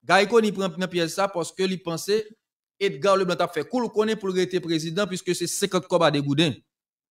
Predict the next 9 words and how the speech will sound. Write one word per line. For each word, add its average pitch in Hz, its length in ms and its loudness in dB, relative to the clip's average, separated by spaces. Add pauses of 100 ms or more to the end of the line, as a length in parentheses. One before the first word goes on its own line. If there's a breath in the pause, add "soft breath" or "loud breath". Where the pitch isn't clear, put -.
(500)
C'est 220 220 6
poisson 214 480 6
crasé 202 320 6
dans 185 100 4
bouillon 175 240 2
qui 165 100 -6
oteye. 170 640 2 (380)
Et 202 80 2
c'est 214 400 2